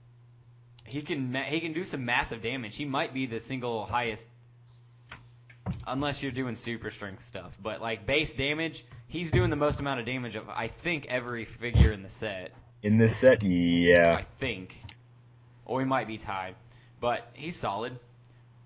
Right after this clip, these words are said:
Speaker 1: I do wanna say, uh, whoever Talon zero zero two is on the Realms,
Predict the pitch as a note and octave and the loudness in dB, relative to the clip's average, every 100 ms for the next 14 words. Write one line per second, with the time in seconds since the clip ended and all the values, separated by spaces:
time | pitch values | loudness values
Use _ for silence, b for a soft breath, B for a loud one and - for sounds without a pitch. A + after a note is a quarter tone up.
0 | - C3+ G#3 G#3 D3 - D3+ D3 B2 - | -6 0 2 4 2 2 2 2 0 -4
1 | A#2 A2 D3 D#3+ D#3 C3 A2+ - C#3+ C#3+ | -6 -2 0 2 2 0 -4 -6 0 0
2 | C#3+ C3+ A#2+ B2+ C#3 C3+ B2 C3+ B2 A2+ | 0 -4 -4 -2 0 -2 -2 -4 -4 -4
3 | - D3 D3 C#3+ A2+ A#2 A2+ - A2+ A2 | -4 -4 -4 -6 -6 -6 -6 -8 -6 -6
4 | G2 A#2+ A2+ G#2+ - | -6 -4 -4 -6 -10